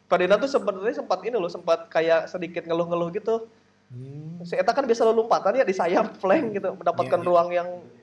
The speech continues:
Speaker 1: yang banyak, dribble, tiba-tiba jadi kudu ngelawanan back utama, back utama musuh dan dia harus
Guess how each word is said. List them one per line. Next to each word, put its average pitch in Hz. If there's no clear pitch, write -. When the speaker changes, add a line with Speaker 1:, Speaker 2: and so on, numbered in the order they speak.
Speaker 1:
yang 175
banyak, 175
dribble, 196
tiba-tiba 185
jadi 226
kudu 185
ngelawanan 180
back 185
utama, 175
back 170
utama 175
musuh 180
dan 175
dia 196
harus 214